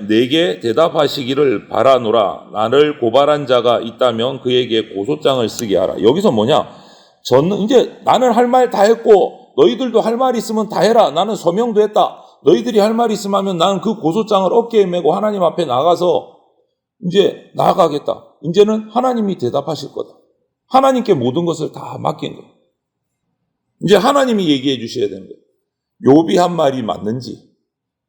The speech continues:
다른 이웃들과 친구들이 욥을 조롱하는 그 말이 맞는지, 이제 최종 판결은 하나님이 하신다. 하나님께 모든 것을 다 맡겨요. 여러분, 우리는 살아가면서 누구 앞에서 굽실굽실하고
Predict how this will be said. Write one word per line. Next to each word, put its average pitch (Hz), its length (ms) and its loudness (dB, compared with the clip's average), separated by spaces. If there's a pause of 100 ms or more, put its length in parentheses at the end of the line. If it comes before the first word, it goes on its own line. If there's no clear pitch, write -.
다른 170 280 0
이웃들과 170 500 2
친구들이 175 640 -2
욥을 156 340 2
조롱하는 170 520 0
그 170 120 0
말이 139 360 0
맞는지, 110 600 -8 (340)
이제 180 180 -6
최종 233 380 -2
판결은 175 440 -2
하나님이 233 420 -4
하신다. - 420 -8 (280)
하나님께 262 440 -2
모든 143 380 -6
것을 - 220 -8
다 - 80 -20 (100)
맡겨요. 117 280 -20 (1080)
여러분, 175 380 4
우리는 175 340 -2
살아가면서 170 600 -4
누구 123 260 0
앞에서 180 720 -2
굽실굽실하고 123 1040 -6